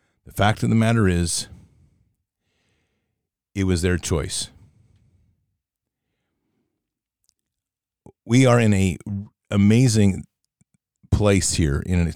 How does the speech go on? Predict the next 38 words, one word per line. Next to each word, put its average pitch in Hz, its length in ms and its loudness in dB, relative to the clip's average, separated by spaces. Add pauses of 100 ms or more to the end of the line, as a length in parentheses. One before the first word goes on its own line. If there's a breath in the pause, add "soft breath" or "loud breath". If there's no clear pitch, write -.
(120)
tremendously 110 540 2
amazing 85 340 0
position. 82 420 -4
And, 76 180 -6
and - 160 -4
this 104 220 -2
is 98 160 -4
where, 92 320 -2 (640 soft breath)
when 101 300 -2
we 107 160 2
are 101 140 2
looking 131 360 0
at 110 160 -2
where 107 220 0
we 98 100 0
are 92 160 0
right 87 220 -4
now, 92 280 -2
we 90 200 -4
have 110 340 -2
a 90 140 -6
core 131 400 -2
amount 104 260 0
of 90 140 -6
people 85 400 -4
that 80 180 -6
are 90 160 -2
truly 139 640 -2
strong 92 760 -6 (560)
and 90 200 -2
s-, - 240 -4
solid 98 560 -2
in, 82 360 -2
in 90 200 -2
their 82 120 0
relationship 82 640 -6
with 69 160 -8
God. 76 320 -6